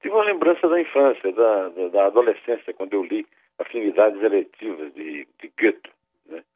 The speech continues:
Um dos meus textos favoritos. Agora me deu até vontade de reler, tá?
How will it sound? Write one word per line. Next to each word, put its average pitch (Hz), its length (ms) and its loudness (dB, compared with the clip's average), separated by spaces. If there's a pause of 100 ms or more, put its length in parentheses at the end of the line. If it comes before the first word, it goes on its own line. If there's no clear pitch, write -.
(300)
Um 101 100 -12
dos 90 220 -10
meus 87 220 -4 (140)
textos - 420 -6
favoritos. 85 640 -6
Agora 113 240 4
me 120 100 -6
deu 113 140 4
até 143 180 0
vontade 113 420 0
de 107 100 -6
reler, 76 460 -4
tá? 98 120 -14